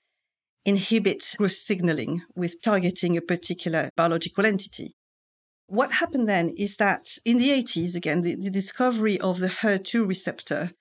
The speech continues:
uh, which is the human epidermal growth factor receptor two, that was found to be overexpressed and driven in the development and progression of certain types of breast cancers.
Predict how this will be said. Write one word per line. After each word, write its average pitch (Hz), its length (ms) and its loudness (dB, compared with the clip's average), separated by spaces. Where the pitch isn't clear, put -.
uh, 170 120 2
which 190 140 2
is 185 120 0
the 185 100 0
human 190 240 2
epidermal 175 640 2
growth 196 220 0
factor - 340 -4
receptor 165 420 -4
two, 170 380 0
that 233 240 2
was 240 160 0
found 214 280 2
to 202 100 0
be 185 300 0
overexpressed - 840 -2
and 180 420 2
driven 202 400 4
in 180 80 4
the 175 100 4
development 180 640 0
and 170 160 0
progression 190 480 -2
of 165 80 -4
certain 185 380 0
types 190 260 0
of 170 100 -4
breast 175 220 -4
cancers. - 480 -10